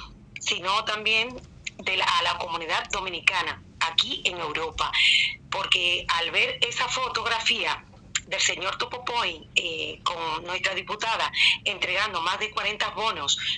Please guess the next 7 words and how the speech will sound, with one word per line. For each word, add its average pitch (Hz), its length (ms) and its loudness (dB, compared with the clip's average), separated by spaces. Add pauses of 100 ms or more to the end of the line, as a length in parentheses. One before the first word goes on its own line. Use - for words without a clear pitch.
(120)
de 185 200 2
comida 185 600 0
y 190 100 -4
de, 160 600 0 (280)
y 208 100 -2
bonos 208 280 -2
navideños, 226 680 0